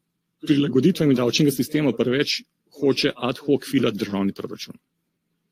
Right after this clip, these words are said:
Da ni neke vizije za naprej, kaj bi sploh radi, in da tudi, če bi imeli tako vizijo, ne, je pol,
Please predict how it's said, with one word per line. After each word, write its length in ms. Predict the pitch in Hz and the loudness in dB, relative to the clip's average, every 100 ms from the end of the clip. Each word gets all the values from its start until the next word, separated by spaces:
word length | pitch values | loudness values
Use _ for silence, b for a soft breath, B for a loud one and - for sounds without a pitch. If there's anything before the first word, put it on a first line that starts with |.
| _ _ _ - | _ _ _ -4
Da 140 | 127 | 2
ni 320 | 135 175 175 | 4 4 4
neke 480 | 127 135 151 151 151 - | 0 0 0 2 -2 -2
vizije 500 | - 120 107 185 170 | -4 -4 0 2 2
za 120 | 139 | 2
naprej, 380 | 127 117 127 110 | 0 0 0 0
kaj 220 | - 139 | -2 -2
bi 100 | 143 | -2
sploh 320 | - 131 127 - | -2 -2 -2 -2
radi, 340 | 87 98 202 - _ _ _ _ _ | -4 0 0 -2 _ _ _ _ _
in 140 | - 139 | 0 2
da 80 | 139 | 2
tudi, 180 | 190 165 | 2 2
če 120 | 175 | 2
bi 100 | 143 | 2
imeli 260 | 143 175 | 2 2
tako 320 | 202 165 160 180 | 0 -2 0 2
vizijo, 460 | 160 117 185 170 | 2 0 0 2
ne, 240 | 113 139 175 | 2 0 0
je 160 | 156 | -2
pol, 240 | 135 147 | -2 0